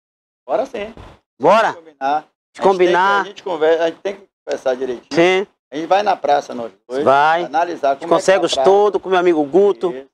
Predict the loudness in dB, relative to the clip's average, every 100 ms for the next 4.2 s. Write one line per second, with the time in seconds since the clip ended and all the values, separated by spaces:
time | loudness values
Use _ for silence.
0 | _ _ -4 -2 2 0 0 2 2 4
1 | 2 2 2 0 2 2 2 -2 -6 _
2 | _ 0 2 2 2 0 2 2 2 0
3 | 2 2 0 0 0 2 0 0 2 0
4 | -2